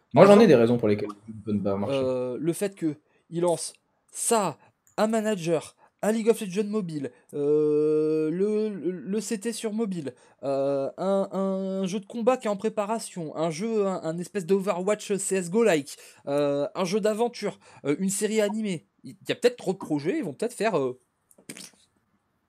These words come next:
Speaker 1: Ouais, moi, c'est de ça que j'ai peur. Moi, j'ai peur que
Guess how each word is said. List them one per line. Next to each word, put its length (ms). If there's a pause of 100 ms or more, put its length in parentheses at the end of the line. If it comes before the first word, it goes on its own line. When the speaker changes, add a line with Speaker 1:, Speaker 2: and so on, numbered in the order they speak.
(1600)
Speaker 1:
Ouais, 180 (100)
moi, 200
c'est 160
de 40
ça 140
que 80
j'ai 140
peur. 280 (1040)
Moi, 280
j'ai 120
peur 500
que 380